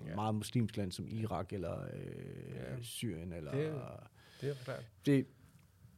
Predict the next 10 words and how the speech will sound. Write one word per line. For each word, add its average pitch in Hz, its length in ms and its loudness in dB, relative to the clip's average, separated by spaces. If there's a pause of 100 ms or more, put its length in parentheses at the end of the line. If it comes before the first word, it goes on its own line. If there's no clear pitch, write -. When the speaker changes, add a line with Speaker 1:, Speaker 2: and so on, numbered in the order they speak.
(880)
Speaker 2:
ja. 104 200 6 (380)
Og, 123 200 6
og 123 140 6
så 170 120 6
skulle 156 200 6
det 123 80 8
selvfølgelig 131 460 8
være, 98 500 8 (240)
øh, - 120 -8
som, 98 400 0